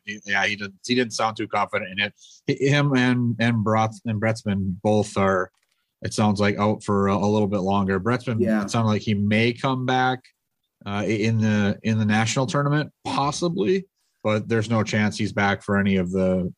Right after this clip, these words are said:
Speaker 1: the C C H A playoffs.
Speaker 2: He's gonna have to keep his legs, and, and that's gonna be the hard part right now,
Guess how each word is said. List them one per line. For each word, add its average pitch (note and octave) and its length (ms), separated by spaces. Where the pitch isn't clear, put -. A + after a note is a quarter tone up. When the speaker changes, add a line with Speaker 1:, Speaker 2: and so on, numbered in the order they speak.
Speaker 1:
the G2 100
C - 160
C F#2+ 160
H F#2 160
A F#2+ 180
playoffs. F2+ 440
Speaker 2:
He's E3 280
gonna F3+ 160
have F3 180
to E3+ 80
keep D#3+ 200
his B2+ 120
legs, A2 600
and, B2+ 140
and C3+ 160
that's C#3+ 180
gonna C#3 140
be C3+ 60
the B2 100
hard G#2+ 280
part - 240
right G2+ 200
now, F#2+ 300